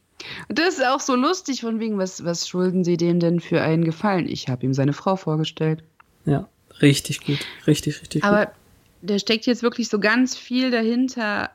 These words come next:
Speaker 1: ähm, weil der Bürgermeister ja diesen Typen überhaupt erst ins Spiel gebracht hat, als Faith es nicht geschafft hat,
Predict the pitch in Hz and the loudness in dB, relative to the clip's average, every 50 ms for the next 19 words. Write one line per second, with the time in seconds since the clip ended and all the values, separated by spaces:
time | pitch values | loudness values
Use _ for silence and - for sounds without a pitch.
0 | _ - 202 202 208 202 202 202 208 208 208 202 196 - _ _ - _ _ _ | _ -2 0 2 2 2 2 2 2 0 0 -2 -4 -10 _ _ -20 _ _ _
1 | _ _ _ _ _ _ _ _ _ 170 170 156 196 202 208 208 208 208 208 208 | _ _ _ _ _ _ _ _ _ -14 -6 -4 -2 0 2 2 2 2 2 0
2 | 190 - - _ _ _ _ _ _ _ _ _ _ - 208 214 208 175 175 233 | -2 -4 -8 _ _ _ _ _ _ _ _ _ _ 0 0 0 0 0 -2 0
3 | 254 262 269 254 262 269 269 247 - - 262 247 233 220 208 214 196 202 208 185 | 0 2 2 2 2 0 0 -2 -4 -4 -2 -2 0 0 -2 -2 -2 -4 -4 -4
4 | 196 202 190 - - 240 262 262 - - 262 226 220 208 214 214 214 220 214 214 | -4 -6 -6 -6 -4 -2 -4 -4 -2 -4 -2 -2 0 0 0 2 0 0 -2 -2
5 | - - 302 294 - - 208 - - - 240 240 220 226 208 208 196 202 214 - | -2 -2 -2 -2 -4 -6 -6 -6 -4 -2 0 0 0 0 0 0 -2 -2 -2 -2
6 | - 226 202 - - 190 - - - 220 202 214 214 208 - 196 190 - 214 220 | -4 -4 -2 -2 -4 -4 -6 -4 -2 0 0 0 0 0 -2 -4 -2 -2 0 0
7 | 254 254 - - 262 247 - 247 233 233 - - 247 220 220 - | 0 0 0 -2 -2 0 0 0 -2 -2 -2 -2 -2 -2 -2 -2